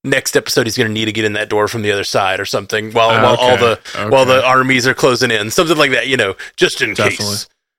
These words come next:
Speaker 1: Uh, so it's something, something with that too. Yeah, I don't, but I didn't even catch the face. Um,
Speaker 2: Okay.
Speaker 1: I,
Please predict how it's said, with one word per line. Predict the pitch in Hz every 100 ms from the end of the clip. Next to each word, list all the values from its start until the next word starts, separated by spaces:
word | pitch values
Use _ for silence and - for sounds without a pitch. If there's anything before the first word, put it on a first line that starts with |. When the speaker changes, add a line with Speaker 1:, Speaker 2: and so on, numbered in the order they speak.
| _ 143
Speaker 1:
Uh, | 143
so | 139 208
it's | 180 -
something, | 185 160 151 135 123 117
something | - 160 135 135 120 131
with | 104
that | 113 104 -
too. | - 104
Yeah, | 101 -
I | 139
don't, | 165 175 127
but | 123
I | 151
didn't |
even | 175 110
catch | 123 -
the | 104
face. | - 98 90 - -
Um, | 113 101 95
Speaker 2:
Okay. | 120 - 101 98 - _ _
Speaker 1:
I, | -